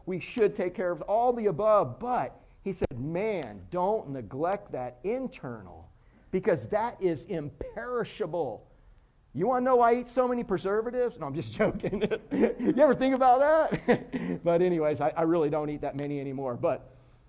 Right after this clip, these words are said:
i-, it's imperishable. And look what he says. It's the beauty of a gentle and quiet spirit.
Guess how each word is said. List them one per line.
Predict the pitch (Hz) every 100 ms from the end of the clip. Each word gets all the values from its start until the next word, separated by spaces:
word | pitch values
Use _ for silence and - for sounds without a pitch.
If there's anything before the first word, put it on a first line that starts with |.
| _ - -
i-, | 185 -
it's | 214 233
imperishable. | 240 254 294 330 277 269 170 95 82 - _ _ - _ _ _ - _ _ _ _ _
And | 240 240
look | 277
what | 320
he | 285
says. | 294 294 247 -
It's | 220 -
the | 220
beauty | 151 185 254 269 220 190
of | 190 185
a | 175 131
gentle | - - 214 240 262 262 160 127 127
and | 160 160
quiet | - - 220 233 262 269 160 -
spirit. | - - 139 101 90 -